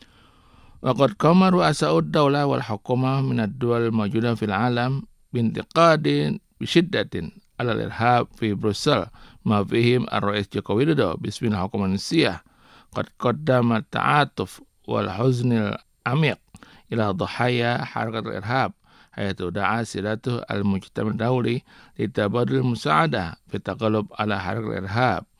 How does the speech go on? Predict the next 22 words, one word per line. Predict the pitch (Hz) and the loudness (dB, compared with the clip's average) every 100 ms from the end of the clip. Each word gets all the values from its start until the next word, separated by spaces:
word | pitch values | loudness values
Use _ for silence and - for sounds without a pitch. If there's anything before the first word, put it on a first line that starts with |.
| _ _ _ _ _ _ - | _ _ _ _ _ _ -4
والحكومة | 95 95 - 131 123 | -4 -4 2 4 4
الإندونيسية | 107 98 123 120 | 2 0 0 0
تؤيد | - 76 160 175 143 104 92 - | -2 0 2 2 2 0 -4 -4
بلجيكا | 101 90 110 - 110 | -4 -2 -4 -2 -2
في | 101 101 | -2 -4
ضد | 120 110 110 | -2 0 -2
حركة | 95 104 107 | -2 -4 -4
الإرهاب، | 95 92 117 113 - - | -6 -2 0 0 -2 -10
حيث | 90 107 | -10 -6
أن | 95 101 110 - | -4 0 0 -2
حركة | - 113 117 | -6 -6 -6
الإرهاب | 98 101 110 120 - - - _ - | -8 -4 -4 -4 -6 -16 -20 _ -2
بأي | 135 147 151 - | 0 2 2 0
أشكال | 117 - 160 156 120 - - _ _ _ _ - | -6 -4 0 2 0 -4 -8 _ _ _ _ -6
وأي | 117 120 - 151 135 | -4 -2 2 4 4
سبب | 107 131 135 131 | 2 0 0 0
لا | 131 - 117 | -2 -2 -2
يمكن | 110 104 104 - 127 120 | 2 2 0 -2 -2 -2
التسامح. | 110 98 - 135 110 82 69 - _ _ _ _ _ _ _ _ _ _ - | -4 -6 -2 -2 -2 -6 -12 -16 _ _ _ _ _ _ _ _ _ _ -6
وفي | 135 135 135 | -2 0 4
هذه | 143 180 | 4 4
المناسبة، | 185 185 190 185 190 | 2 2 0 0 -2